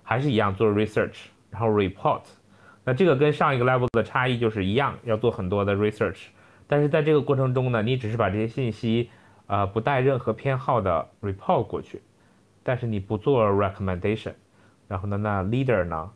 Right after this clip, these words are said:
去来做这个决定。还有最低的一个 level 了，最低的一个 level 呢，就是你就是一个机器人了，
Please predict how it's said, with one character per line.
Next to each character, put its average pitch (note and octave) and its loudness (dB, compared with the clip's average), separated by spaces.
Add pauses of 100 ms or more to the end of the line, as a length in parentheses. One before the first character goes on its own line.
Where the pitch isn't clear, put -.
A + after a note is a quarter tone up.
去 - -6
来 E2+ -4
做 G2 -2
这 G2+ -2
个 F#2+ -2
决 D#2+ -8
定。 F2 -10 (1400)
还 C#3 -2
有 B2+ 4
最 C#3 0
低 C3+ 2
的 C3+ 4
一 A2+ 2
个 G2 2
level F#2+ 2
了， D#2 -6 (480)
最 D3+ 2
低 E3 2
的 F3+ 4
一 D3+ 4
个 C3 4
level C3 2
呢， A2 0
就 A2 -2
是 G#2 -6
你 G#2 -4
就 G#2 0
是 G2 -4
一 G2+ 0
个 G2 2
机 G2 -4
器 G#2+ -4
人 E2+ 0
了， E2 -8